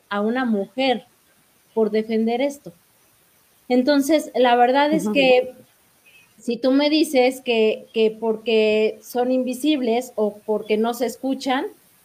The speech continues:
Speaker 1: pues, ¿qué le pasó a una mujer que no coincide? Y por defender otro punto de vista, entonces estamos en una situación de cancelación.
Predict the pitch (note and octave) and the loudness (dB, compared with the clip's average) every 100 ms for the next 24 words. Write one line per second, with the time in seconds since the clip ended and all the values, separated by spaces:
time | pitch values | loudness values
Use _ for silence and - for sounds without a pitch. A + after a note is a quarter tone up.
0 | _ _ _ A3+ A3 D#4 D#4+ - C4 B3 | _ _ _ -4 2 2 2 2 0 2
1 | C4 C4 C4+ C#4 B3+ B3 C#4 B3 - B3 | 2 4 2 2 0 0 0 -2 0 0
2 | B3 B3+ C4 B3+ A3+ C4+ C4+ G3+ A#3+ - | 0 -2 0 -2 -2 -4 -4 -4 -6 -10
3 | _ _ _ _ _ _ _ _ _ _ | _ _ _ _ _ _ _ _ _ _
4 | - C4 B3+ A3 A#3 A#3+ A3+ A3+ B3+ D4+ | -4 0 0 0 0 0 0 2 4 4
5 | E4 E4 D4+ C4+ C4 C4+ C4 B3+ C4+ C4 | 2 -2 -4 -4 -2 0 2 2 0 -4
6 | - G#3 B3 - _ _ _ _ - _ | -4 -4 -6 -14 _ _ _ _ -20 _
7 | A3+ A3+ D4 G4 E4 D4 C#4 C4+ C#4 B3 | -6 -2 -2 -2 -2 0 0 0 0 -2
8 | B3 B3 B3+ B3 A#3 - - B3+ B3+ A3+ | -2 0 0 0 0 -6 -8 -8 -4 -4
9 | A#3+ A#3 A#3+ G3+ G3+ G3+ F#3 - D4+ A3 | -4 -4 -4 -4 -2 -4 -4 -4 -6 -6
10 | - | -8